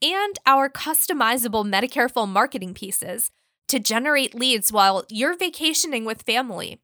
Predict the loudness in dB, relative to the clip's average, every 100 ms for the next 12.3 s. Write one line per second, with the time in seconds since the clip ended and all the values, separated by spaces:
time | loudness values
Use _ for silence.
0 | _ -2 0 -2 -6 _ _ -2 -2 -4
1 | 0 2 2 0 -2 0 -2 -8 -12 -20
2 | _ _ _ _ _ _ _ -4 0 2
3 | 2 2 4 2 4 2 2 2 0 0
4 | 0 2 2 0 0 2 6 6 6 2
5 | 2 2 2 0 0 -2 0 2 2 0
6 | -6 -4 -2 -2 -2 -2 -4 -4 -6 -4
7 | -4 0 0 0 -4 -8 -10 -12 _ _
8 | _ _ _ _ _ _ -4 0 2 2
9 | 2 0 -2 -10 _ _ 0 2 4 2
10 | 0 0 0 0 -2 -4 -2 -2 -4 -8
11 | -2 -2 0 -2 -4 -4 -4 -6 -10 -8
12 | -4 -4